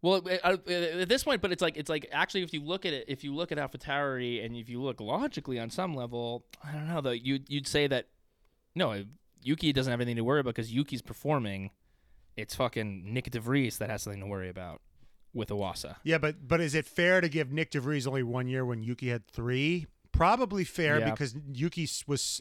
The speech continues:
Speaker 2: eighteen or nineteen. He was so young. He had no experience
Speaker 1: Yep.
Speaker 2: in
Speaker 1: <laughs> Yeah.
Speaker 2: cars.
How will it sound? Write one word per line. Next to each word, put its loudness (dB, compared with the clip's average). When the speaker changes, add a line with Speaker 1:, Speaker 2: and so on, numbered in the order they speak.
Speaker 2:
eighteen 0
or 0
nineteen. -2
He -2
was -6
so 0
young. 2
He -2
had -4
no -2
experience -4
Speaker 1:
Yep. -2
Speaker 2:
in -8
Speaker 1:
<laughs> -6
Yeah. 0
Speaker 2:
cars. 4